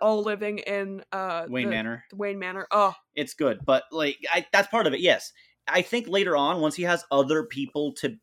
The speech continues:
Speaker 2: talk to and, like,
Speaker 1: Brood with.
Speaker 2: not br-, well, yeah, brood, but, like, just has, he starts being, like, a more of a leader and more of, like, a mentor. I think they help him just as much as he helps them.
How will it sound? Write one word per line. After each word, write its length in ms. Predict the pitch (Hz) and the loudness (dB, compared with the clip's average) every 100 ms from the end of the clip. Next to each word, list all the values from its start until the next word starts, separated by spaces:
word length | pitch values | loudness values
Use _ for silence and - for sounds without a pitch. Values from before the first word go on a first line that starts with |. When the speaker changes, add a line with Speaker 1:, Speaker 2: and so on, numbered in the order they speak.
| - | -16
Speaker 2:
talk 440 | - 120 123 - - | -2 -2 -2 -10 -10
to 300 | 156 156 151 139 | -4 -2 -2 -4
and, 480 | 123 110 101 95 - - _ _ _ _ _ _ _ _ _ _ - | -4 -4 -6 -12 -18 -20 _ _ _ _ _ _ _ _ _ _ 0
like, 320 | 131 113 - _ _ 208 | 0 0 -8 _ _ -18
Speaker 1:
Brood 500 | 196 220 233 233 240 | -6 -2 -2 -2 -2
with. 520 | 214 226 247 - - | -2 -2 -4 -12 -4
Speaker 2:
not 260 | 214 220 | 0 0
br-, 120 | 143 139 | -2 -8
well, 100 | 160 | 0
yeah, 120 | 175 156 | 0 2
brood, 260 | 143 151 | 2 0
but, 100 | 139 | 2
like, 220 | 151 135 | 0 0
just 160 | 180 180 | -6 -2
has, 160 | 185 156 | -2 -2
he 140 | 165 | -6
starts 380 | 190 - 202 - - | -4 0 0 -2 -6
being, 240 | 151 143 156 | -2 0 2
like, 220 | 143 127 | 0 0
a 20 | |
more 160 | 131 135 | 0 0
of 80 | |
a 60 | 127 | 0
leader 380 | 113 113 123 127 | -2 -4 -4 -4
and 100 | 123 | -2
more 160 | 117 120 | -2 -2
of, 100 | 113 | 0
like, 200 | 113 113 | -2 -2
a 80 | |
mentor. 720 | 107 107 110 110 160 180 220 220 _ _ _ _ _ _ | -6 -6 -6 -6 -2 -2 -4 -10 _ _ _ _ _ _
I 80 | 151 | 0
think 260 | 151 - - | 2 -2 0
they 120 | 170 | 0
help 300 | 156 156 156 | 2 0 0
him 220 | - 147 | -2 -2
just 200 | 135 135 | 0 -2
as 100 | - 139 | -4 -6
much 180 | 131 | -6
as 100 | 123 | -6
he 140 | - 117 | -8 -6
helps 320 | 107 104 - | -6 -8 -10
them. 320 | 117 120 147 | -6 -4 -4